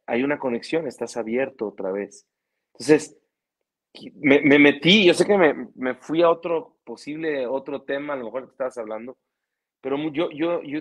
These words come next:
yo, yo necesito que, que nos demos cuenta que muchas veces no es Dios el problema, eh, en el momento en que estamos buscándolo a Él, o, o no, o, o esos tiempos de devocional y de búsqueda son tan frustrantes a veces y tan infructuosos,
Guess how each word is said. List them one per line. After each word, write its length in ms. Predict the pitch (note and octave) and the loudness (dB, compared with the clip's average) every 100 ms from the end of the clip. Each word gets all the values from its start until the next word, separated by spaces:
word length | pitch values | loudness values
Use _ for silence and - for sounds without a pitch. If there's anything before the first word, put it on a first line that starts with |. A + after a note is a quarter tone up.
| D#3 | -10
yo, 160 | D3+ D3+ C#3 | -10 -10 -8
yo 140 | D#3 | -8
necesito 440 | E3 C#3 B2 A#2 | -8 -12 -10 -10
que, 260 | - C#3+ - | -6 -8 -8
que 120 | B2 | -12
nos 120 | A2 | -10
demos 220 | A#2+ D3 - | -8 -8 -6
cuenta 280 | D3 B2 | -8 -8
que 100 | - | -12
muchas 300 | B2+ C3+ D#3 | -12 -10 -10
veces 240 | D3 C#3+ C3 | -8 -8 -6
no 140 | C#3 | -4
es 100 | C#3+ | -2
Dios 220 | C#3 D3+ C#3+ | -4 -4 -8
el 80 | |
problema, 520 | - A2 A2+ C3 G#2+ - _ _ _ _ _ _ F#2 | -12 -4 -2 -2 -6 -12 _ _ _ _ _ _ _
eh, 600 | A2 A2 A2 G2+ A2 G#2+ | -4 -2 -2 -2 -4 -6
en 60 | A2 | -6
el 60 | G#2+ | -6
momento 320 | G#2+ B2+ C3+ | -4 -2 -4
en 80 | A#2 | -6
que 80 | |
estamos 400 | G2+ - A#2+ A#2 | -6 -4 -4 -6
buscándolo 640 | G#2+ - - A#2 A#2 F#2+ F2 | -12 -10 -4 -2 0 0 0
a 80 | F2+ | -2
Él, 220 | F2 - | -6 -8
o, 140 | G#2+ | -6
o 180 | A2 C3 | -2 0
no, 140 | C3 D3+ | 2 2
o, 360 | D3+ B2+ C#3 | 2 0 4
o 80 | D3+ | 4
esos 220 | D#3+ F3 | 4 -4
tiempos 440 | - F3 - F3 D3 | -2 -2 0 -4 0
de 80 | C#3+ | 0
devocional 560 | B2 A#2 - A#2+ C#3 D3+ | 0 -2 -6 -4 -2 -2
y 40 | |
de 80 | B2+ | -4
búsqueda 500 | C3 - D3+ C#3+ - _ _ _ | -6 -6 -2 -2 -4 _ _ _
son 200 | C#3 C#3 | -8 -2
tan 180 | D#3+ D3+ | -2 -2
frustrantes 680 | C3 A2+ - C#3 D3 C#3+ B2+ | -8 -6 -2 -2 -2 -6 -4
a 80 | |
veces 320 | A#2 B2+ B2+ A2+ | -4 -4 -8 -14
y 60 | |
tan 400 | - A#2+ C3 C#3 B2+ | -4 -4 -4 -8 -10
infructuosos, 1080 | A#2+ A2+ G2+ _ B2 B2+ C3+ C#3+ D#3 - | -8 -10 -12 _ -4 -2 -2 -6 -8 -12